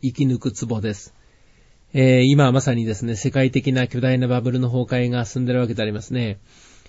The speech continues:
あの、みんなその株式市場のですね、うん、ちょっとした上がり下がりをもってですね、景気がいいとか悪いとか、えー、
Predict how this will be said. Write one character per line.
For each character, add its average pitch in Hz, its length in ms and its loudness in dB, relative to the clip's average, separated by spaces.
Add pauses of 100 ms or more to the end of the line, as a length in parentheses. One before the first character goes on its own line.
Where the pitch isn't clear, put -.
(140)
あ 127 140 -2
の、 120 320 0
み 139 120 2
ん 170 80 2
な 175 100 2
そ 170 120 -2
の 160 300 2
株 151 260 -2
式 151 400 -4 (280)
市 147 220 -4
場 135 120 2
の 113 140 -2
で 110 80 -6
す 120 120 -8
ね、 113 360 -4 (320)
う 127 80 -12
ん、 117 260 -12 (160)
ち - 100 -6
ょ - 40 -2
っ 127 40 -6
と 170 180 0
し - 80 -10
た 170 340 2
上 139 80 -2
が 147 100 2
り 156 80 2
下 147 140 -4
が 139 100 0
り 147 100 2
を 127 120 2
も 117 100 -2
っ 104 60 -10
て 107 100 -14
で 107 80 -4
す 107 140 -8
ね、 110 180 -4
景 123 220 -2
気 - 120 -14
が 127 80 -2
い 127 80 2
い 123 40 -4
と 120 100 -4
か 117 120 -6
悪 113 220 -4
い 113 80 -4
と 110 140 -6
か、 104 280 -6 (440)
え 131 60 -6
ー、 117 380 -4